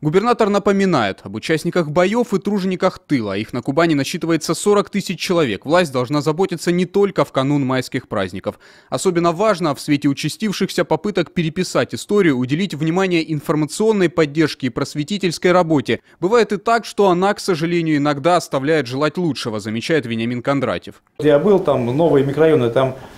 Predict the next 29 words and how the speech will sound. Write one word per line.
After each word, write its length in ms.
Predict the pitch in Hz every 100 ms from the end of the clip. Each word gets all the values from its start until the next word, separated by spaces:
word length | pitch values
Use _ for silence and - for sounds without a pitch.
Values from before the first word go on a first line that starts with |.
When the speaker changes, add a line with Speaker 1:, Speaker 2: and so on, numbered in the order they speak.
| - - 76
Speaker 2:
э, 600 | 64 62 60 57 57 131
какая, 300 | 131 131 117
Степная, 680 | - 185 151 185 175 160
Раздольная, 720 | 147 170 131 170 190 165 160 156
Камышовая, 760 | 160 175 - 196 180 165 143
чё 120 | 202
только 200 | 196 180
не, 120 | 165
не 160 | 165 165
звучит 480 | 165 180 - 113 113
в 60 | 123
этих 200 | 123 147
улицах. 300 | 113 - - - - -
А 80 |
почему 340 | 135 151 226 214
им-, 140 | 135 147
именами 500 | 170 170 180 185 147
героев 440 | 131 151 170 135 117
этих 180 | 110
не 60 | 120
называть? 360 | 117 127 117 - - - - - - - - - 143
Я 100 | 147
вот 100 | 156
сейчас 140 | 160
к 40 | 156
главам 240 | 180 147
муниципальных 400 | 143 - 151 123
образований 580 | 135 143 151 127 113 101
обращаюсь. 640 | 104 127 127 131 113 104